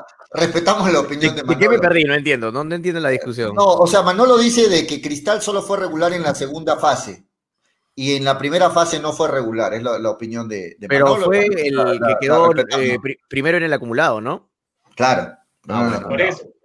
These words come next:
Speaker 3: O sea,
Speaker 2: Ahí
Speaker 3: si,
Speaker 2: entonces
Speaker 3: si quedas primero,
Speaker 2: Mm.
Speaker 3: Toño, y no eres regular,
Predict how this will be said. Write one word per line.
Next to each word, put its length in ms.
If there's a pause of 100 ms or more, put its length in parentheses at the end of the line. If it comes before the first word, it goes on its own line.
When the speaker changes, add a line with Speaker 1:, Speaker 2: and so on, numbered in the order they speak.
(240)
Speaker 3:
O 60
sea, 140
Speaker 2:
Ahí 60
Speaker 3:
si, 40
Speaker 2:
entonces 240
Speaker 3:
si 80
quedas 320
primero, 400
Speaker 2:
Mm. 20
Speaker 3:
Toño, 240
y 60
no 140
eres 200
regular, 560